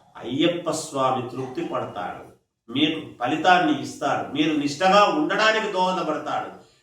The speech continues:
మాల వేసుకున్న వెంటనే ముందు తల్లికి నమస్కారం చేసుకుంటే, తల్లికి మూడు ప్రదక్షిణలు చేసి చేసుకోవాలి. ఊరికే కాదు చేసుకోవడం, ఊరికే దండం పెట్టడం కాదు. మూడు ప్రదక్షిణలు చేసి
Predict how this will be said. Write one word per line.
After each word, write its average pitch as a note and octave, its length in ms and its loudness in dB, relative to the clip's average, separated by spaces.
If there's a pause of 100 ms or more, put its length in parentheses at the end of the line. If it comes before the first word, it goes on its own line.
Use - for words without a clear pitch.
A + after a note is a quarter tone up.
(200)
మాల F3+ 480 4
వేసుకున్న F#3+ 540 -2
వెంటనే F#3 340 0
ముందు F3 320 -4
తల్లికి F3 320 0
నమస్కారం E3 600 0
చేసుకుంటే, D#3 580 -4
తల్లికి G3 440 0
మూడు F3+ 240 2
ప్రదక్షిణలు F3+ 600 -2
చేసి E3+ 360 -4
చేసుకోవాలి. D3+ 560 -2 (440)
ఊరికే F#3 420 2
కాదు E3+ 400 2
చేసుకోవడం, D#3 560 -2
ఊరికే F3 300 0
దండం D3+ 520 0
పెట్టడం D#3+ 380 0
కాదు. C3+ 300 -2 (540)
మూడు F#3 220 4
ప్రదక్షిణలు F#3 680 2
చేసి E3+ 600 -2